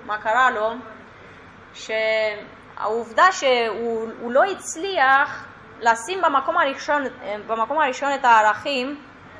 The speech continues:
אלא הוא נכנע ל-, לנטייה שלו, לרגשות ולמה שהוא אהב, אז, אה,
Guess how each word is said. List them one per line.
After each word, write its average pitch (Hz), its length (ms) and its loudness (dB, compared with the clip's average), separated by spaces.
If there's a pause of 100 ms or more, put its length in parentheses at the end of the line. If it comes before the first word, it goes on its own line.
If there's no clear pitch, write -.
(220)
אלא 214 320 2
הוא 214 240 -4
נכנע 254 400 -2
ל-, 226 760 2 (960)
לנטייה 233 500 2
שלו, 240 680 2 (400)
לרגשות 208 1000 -2 (440)
ולמה 202 640 0
שהוא 220 280 -2
אהב, 269 400 6 (560)
אז, 196 360 -6
אה, 208 240 0